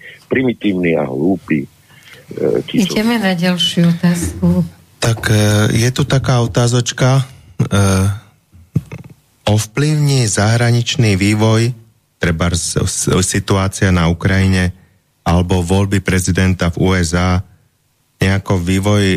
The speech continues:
Speaker 3: u nás, že môže sa stať, že by nás, e,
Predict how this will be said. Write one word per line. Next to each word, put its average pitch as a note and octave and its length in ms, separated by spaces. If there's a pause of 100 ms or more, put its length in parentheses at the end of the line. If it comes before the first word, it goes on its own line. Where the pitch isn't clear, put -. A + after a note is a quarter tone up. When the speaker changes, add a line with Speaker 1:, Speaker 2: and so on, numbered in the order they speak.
Speaker 3:
u F2+ 160
nás, A#2 380
že F#2 260
môže F#2+ 320
sa F#2+ 220
stať, F#2 340
že F2+ 40
by F2+ 180
nás, F#2 400
e, F2 60